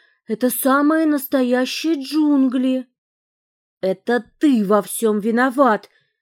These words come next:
Нужно было меня слушаться!» Ребята продолжают ссориться, подкалывают друг друга, а в это время к ним из-за куста папоротника подползает ленивец.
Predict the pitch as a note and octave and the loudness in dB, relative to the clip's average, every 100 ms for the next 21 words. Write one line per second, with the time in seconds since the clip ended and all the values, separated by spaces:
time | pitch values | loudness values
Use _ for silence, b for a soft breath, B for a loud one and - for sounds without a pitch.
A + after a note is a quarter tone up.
0 | _ _ D4+ E4 D4+ D#4+ C4+ E4 E4 E4 | _ _ 2 4 4 2 4 2 4 4
1 | E4+ E4+ - F#4 F4+ B3 - A3 - - | 4 2 0 4 4 4 0 -4 -6 -6
2 | G3+ G3 _ _ _ _ _ _ _ A3+ | -6 -8 _ _ _ _ _ _ _ -2
3 | C4 B3+ G#4 G#4+ C4 C4 A3 A#3+ A#3 B3 | 2 4 4 2 0 0 2 2 2 0
4 | A#3+ G#3+ - - - F4 G#4 F#4 F4 - | 2 0 -2 -8 0 2 4 4 0 -4
5 | D#4+ D4+ C#4+ _ - G3 G3 - - B3 | -2 -2 -4 _ -4 -4 -4 -10 -4 0
6 | F4 F4+ D#4+ D#4+ D4+ A#3+ C4+ B3 B3 C#4 | 2 2 2 0 -2 -2 -4 -2 -2 -2
7 | A#3 B3 A#3 b b b _ G3 G3+ G#3+ | 0 -2 -4 b b b _ -4 0 0
8 | - F#3+ F3+ C#4+ G4 C4+ E3 D3+ _ - | 0 -4 -2 0 0 0 -4 -10 _ -6
9 | B3+ D4+ G#3 - G#3 F#3 A3 A3 D4+ - | 0 2 0 -4 -8 -4 -6 -4 -6 -4
10 | G#3 F3 - G#4+ A4+ G#3 F3+ F3+ E3 - | -4 -4 0 0 2 -2 -6 -6 -8 -6
11 | E3 - b b _ - - E4+ D#4 C#4+ | -10 -10 b b _ -6 -2 0 0 2
12 | D#4+ D#4+ D#4 F4 F4 D4 F3+ E3 - - | 2 2 2 2 4 2 0 -4 -10 -18